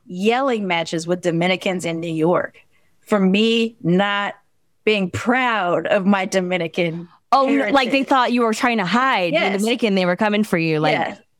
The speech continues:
Speaker 2: oh.
Speaker 1: Yeah. It, but it happens here too. So on the West Coast, I'm Mexican or Filipino.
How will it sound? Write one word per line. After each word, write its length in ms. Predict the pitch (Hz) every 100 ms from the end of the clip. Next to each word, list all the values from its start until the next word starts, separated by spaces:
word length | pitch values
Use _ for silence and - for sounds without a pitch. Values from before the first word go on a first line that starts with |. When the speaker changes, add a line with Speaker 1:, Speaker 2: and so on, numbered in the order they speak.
| _ _ _ 156
Speaker 2:
oh. 120 | 160
Speaker 1:
Yeah. 260 | 220 147 131 _ -
It, 240 | 254 240
but 100 | 285
it 80 | 285
happens 320 | 311 302 285
here 140 | 302 269
too. 200 | 381 339
So 180 | 247 233
on 80 |
the 80 | 233
West 360 | 214 254 320 -
Coast, 400 | 247 196 185 -
I'm 380 | - 202 196 190 170
Mexican 500 | 170 165 180 196 196
or 80 | 208
Filipino. 680 | 202 220 220 311 - -